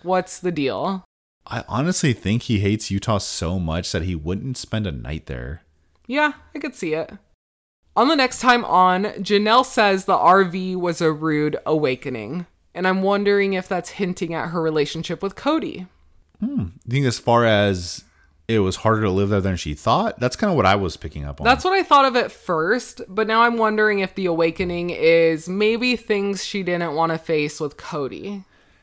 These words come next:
Speaker 2: I mentioned, I mentioned this earlier. I think Janelle doing all of this in some way was a test to the family and a test against Cody.
Speaker 1: I agree. I agree. She's saying, "I'm doing the, the most.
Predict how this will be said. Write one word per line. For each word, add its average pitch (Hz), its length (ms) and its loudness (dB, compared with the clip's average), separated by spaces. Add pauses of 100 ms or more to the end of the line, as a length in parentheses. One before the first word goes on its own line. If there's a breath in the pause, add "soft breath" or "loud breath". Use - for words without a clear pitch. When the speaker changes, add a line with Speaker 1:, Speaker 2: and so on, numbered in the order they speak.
(140)
Speaker 2:
I 143 180 2
mentioned, 196 520 4
I 107 80 2
mentioned 139 340 2
this 147 140 0
earlier. 78 480 0 (400)
I 120 220 4
think 147 340 4
Janelle 95 420 2
doing 90 320 0
all 85 200 0
of 85 140 -2
this 90 300 0
in 85 200 0
some 104 320 2
way 87 480 2 (340)
was 87 200 -2
a 82 80 0
test - 480 -2
to 101 100 -2
the 80 120 -2
family 120 760 2
and 95 120 0
a 85 80 0
test - 480 -4
against 85 320 -4
Cody. 73 460 -2
Speaker 1:
I 151 160 0
agree. 202 540 -2 (200)
I 170 120 -2
agree. 220 460 0
She's 233 340 -4
saying, 233 380 2
"I'm 202 260 2
doing 214 440 0
the, 190 500 -4 (500)
the 202 220 -4
most. 175 420 2